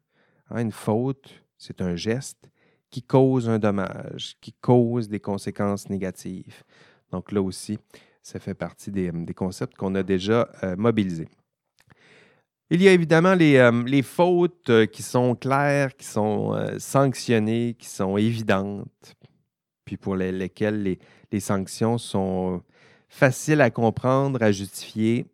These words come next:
Euh, celles-là sont intéressantes, mais m'intéressent moins, euh, parce que, parce que c'est évident, euh, alors que, euh, j'aimerais plutôt aller aujourd'hui dans les nuances, faire les nuances qui s'imposent. J'aimerais parler davantage des,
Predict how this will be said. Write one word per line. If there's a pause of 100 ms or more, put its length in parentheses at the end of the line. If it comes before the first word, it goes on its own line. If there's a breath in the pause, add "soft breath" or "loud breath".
Euh,
celles-là
sont
intéressantes,
mais
m'intéressent
moins, (580 soft breath)
euh, (100)
parce
que,
parce
que
c'est
évident, (340)
euh,
alors
que,
euh,
j'aimerais
plutôt
aller
aujourd'hui (560 soft breath)
dans
les
nuances,
faire
les
nuances
qui
s'imposent.
J'aimerais
parler
davantage
des,